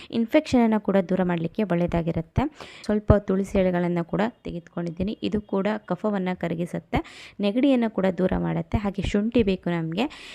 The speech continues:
ಈರುಳ್ಳಿ ಬೇಕು. ಆ, ಬಿಳಿ ಈರುಳ್ಳಿ ತಗೊಂಡ್ರೆ ತುಂಬ ಒಳ್ಳೆಯದು, ಸಿಕ್ಕಿದ್ರೆ ತಗೊಳ್ಳಿ. ಇಲ್ಲಾಂದ್ರೆ, ಆ, ನಾರ್ಮಲ್ ಮನೇಲಿ ಬಳಸ್ತಿರಲ್ವ,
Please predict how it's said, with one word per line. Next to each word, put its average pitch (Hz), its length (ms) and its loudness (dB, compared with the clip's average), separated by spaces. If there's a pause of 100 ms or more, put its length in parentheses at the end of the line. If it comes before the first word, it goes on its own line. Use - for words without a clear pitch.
(160)
ಈರುಳ್ಳಿ 269 480 6
ಬೇಕು. 208 460 0 (420)
ಆ, 196 160 -2
ಬಿಳಿ 226 460 4
ಈರುಳ್ಳಿ 208 300 4
ತಗೊಂಡ್ರೆ 180 500 2
ತುಂಬ 196 260 -2
ಒಳ್ಳೆಯದು, 170 460 2
ಸಿಕ್ಕಿದ್ರೆ 185 460 -4
ತಗೊಳ್ಳಿ. 196 420 0
ಇಲ್ಲಾಂದ್ರೆ, 202 480 2 (540)
ಆ, 185 120 0
ನಾರ್ಮಲ್ 196 460 2
ಮನೇಲಿ 185 260 2
ಬಳಸ್ತಿರಲ್ವ, 170 580 -2